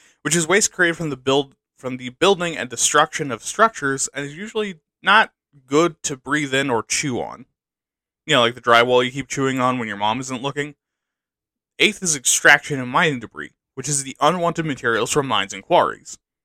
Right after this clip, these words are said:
You know, like the corpses of miners, coal dust, rocks we don't want, and also the tears of the families of the miners. Ninth is oil and gas waste,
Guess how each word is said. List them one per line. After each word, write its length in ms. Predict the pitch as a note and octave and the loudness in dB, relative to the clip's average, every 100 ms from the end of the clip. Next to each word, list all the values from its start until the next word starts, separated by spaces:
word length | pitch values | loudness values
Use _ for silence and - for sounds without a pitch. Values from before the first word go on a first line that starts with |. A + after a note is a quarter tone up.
| _ _ - | _ _ -2
You 60 | |
know, 20 | G3+ | 0
like 140 | E3+ | 0
the 80 | - | -4
corpses 360 | - C3+ C3 | 0 0 0
of 60 | B2 | -2
miners, 540 | B2+ F3 E3+ E3 D3 | 4 6 6 2 2
coal 260 | - E3 D#3 | 2 6 6
dust, 340 | C#3 B2+ C3 | 8 6 4
rocks 360 | B2 B2+ C3 - | 2 4 4 0
we 100 | B2 | -12
don't 360 | A2+ G#2+ D3 - | -6 -2 -2 -2
want, 300 | G#2+ A#2 - | -4 -4 -4
and 100 | B2+ | -4
also 200 | D3 D#3 | -2 -4
the 100 | C#3+ | -6
tears 320 | - C#3+ C#3 | 0 0 0
of 80 | C3+ | -6
the 80 | |
families 460 | C#3 A3+ A3+ C3+ G#2 | -4 -2 0 0 0
of 80 | G2+ | -4
the 60 | |
miners. 460 | F2+ D2 E2+ - - _ _ _ _ _ _ _ C3+ | -6 -14 -12 -8 -10 _ _ _ _ _ _ _ 2
Ninth 340 | D3+ F#3+ G3 | 4 4 0
is 160 | D3 B2 | -4 -2
oil 280 | B2+ C3 C3 | 2 4 4
and 220 | F2 A2+ | 2 0
gas 380 | - D3 D3 - | 4 6 6 0
waste, 420 | G#2 B2+ G3 - | -2 -4 -2 -4